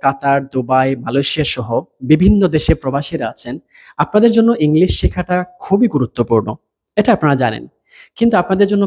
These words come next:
কষ্টের বিষয় হচ্ছে, আপনারা ইংলিশ শেখার সঠিক কোনো প্ল্যাটফর্ম খুঁজে পাচ্ছেন না। ইংলিশ কিভাবে শিখবেন? হয়তো আপনাদের মধ্যে অনেকে আছেন,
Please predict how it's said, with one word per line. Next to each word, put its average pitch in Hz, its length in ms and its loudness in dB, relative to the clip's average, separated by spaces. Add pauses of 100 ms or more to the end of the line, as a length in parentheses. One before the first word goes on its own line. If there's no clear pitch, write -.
কষ্টের 196 420 0
বিষয় 143 360 -2
হচ্ছে, - 280 -4 (520)
আপনারা 175 200 0 (140)
ইংলিশ 165 280 4 (100)
শেখার - 280 0 (100)
সঠিক - 300 0 (100)
কোনো 170 140 -2 (100)
প্ল্যাটফর্ম 151 540 -4
খুঁজে 131 180 -2
পাচ্ছেন 110 420 -8
না। 107 60 -4 (480)
ইংলিশ 156 280 4 (100)
কিভাবে 175 280 2
শিখবেন? 127 420 -4 (280)
হয়তো 233 240 0
আপনাদের 190 300 0
মধ্যে 165 160 0
অনেকে 160 380 2
আছেন, 143 180 -4